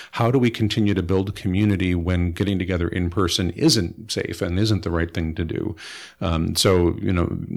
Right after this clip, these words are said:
I, I don't remember when your first, um, uh, intended to be in-person event had to switch to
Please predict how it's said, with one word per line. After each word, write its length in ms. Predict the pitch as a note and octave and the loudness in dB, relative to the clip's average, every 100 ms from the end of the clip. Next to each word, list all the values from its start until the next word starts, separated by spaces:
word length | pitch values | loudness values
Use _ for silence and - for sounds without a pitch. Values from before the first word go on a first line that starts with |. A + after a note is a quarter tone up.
| - | -4
I, 260 | G2 G2 F#2+ | -4 -2 0
I 40 | |
don't 100 | A2+ | 2
remember 320 | A#2 A2+ G#2 | 4 4 4
when 500 | G2 F2+ G2 G#2 A2+ | 2 0 0 4 4
your 220 | A2 A2+ G2+ | 4 4 2
first, 580 | - A#2+ A#2 - - - B2+ | 2 2 4 2 -2 -6 -4
um, 920 | G#2+ F#2+ F2 F2 F#2 G2+ - - F#2 - | 0 2 2 2 0 -2 -4 -6 -4 0
uh, 480 | F2 F2+ G2+ G#2 - | 0 0 -2 -4 0
intended 580 | A2 G2+ B2+ B2+ A2+ F#2+ | 2 2 4 4 4 2
to 80 | |
be 320 | G2 F#2+ G2 A2 | 2 2 2 2
in-person 480 | F#2+ C3 B2 - | 0 0 -2 2
event 240 | G2+ G2 F#2+ | 2 2 0
had 220 | G2+ F#2 | 0 0
to 80 | F#2 | 0
switch 320 | - G#2+ - | 0 0 0
to 120 | - | -4